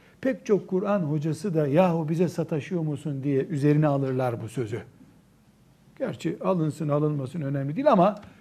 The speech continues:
İbn Ömer'le baş başa bırakıyorum herkesi. Müstedrek'te yüz birinci hadis. Efendimizin sağlığında doğan ama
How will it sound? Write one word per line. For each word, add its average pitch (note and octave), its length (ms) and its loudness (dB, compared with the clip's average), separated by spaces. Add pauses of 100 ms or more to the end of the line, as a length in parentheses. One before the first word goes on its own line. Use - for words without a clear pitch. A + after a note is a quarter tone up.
(100)
İbn C#4 240 0
Ömer'le F#3+ 500 4
baş E3+ 220 2
başa D#3 260 -2
bırakıyorum B2+ 480 -4
herkesi. B2 520 -6 (360)
Müstedrek'te E3 960 2 (240)
yüz D#3 360 2
birinci D3 520 0 (180)
hadis. B2+ 440 -2 (1200)
Efendimizin A#3+ 640 6
sağlığında F#3+ 760 2
doğan C3+ 360 0 (640)
ama E3+ 360 2